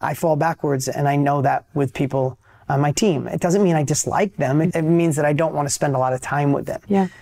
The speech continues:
Speaker 1: And I also realize if people don't work on their personal growth, it's a lot of times,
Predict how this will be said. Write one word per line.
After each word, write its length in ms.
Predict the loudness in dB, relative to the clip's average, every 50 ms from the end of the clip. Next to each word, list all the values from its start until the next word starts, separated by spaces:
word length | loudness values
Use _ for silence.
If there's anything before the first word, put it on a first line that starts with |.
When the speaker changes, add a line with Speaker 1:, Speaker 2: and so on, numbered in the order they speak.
| -20 _ _ _
Speaker 1:
And 320 | -2 0 2 2 2 0 0 -4
I 120 | -4 -2 0
also 260 | 0 0 0 0 0
realize 460 | 2 2 2 2 2 2 2 0 0
if 100 | -2 0
people 220 | 0 -2 0 0 0
don't 100 | 0 0
work 160 | -2 -2 -2
on 60 | -2
their 100 | -2 -2
personal 360 | -2 -2 -4 -2 -2 -2 0 0
growth, 180 | 0 0 0
it's 140 | -2 -2 0
a 40 | 0
lot 140 | 2 2 0
of 80 | 0
times, 420 | 0 0 0 2 0 0 0 -2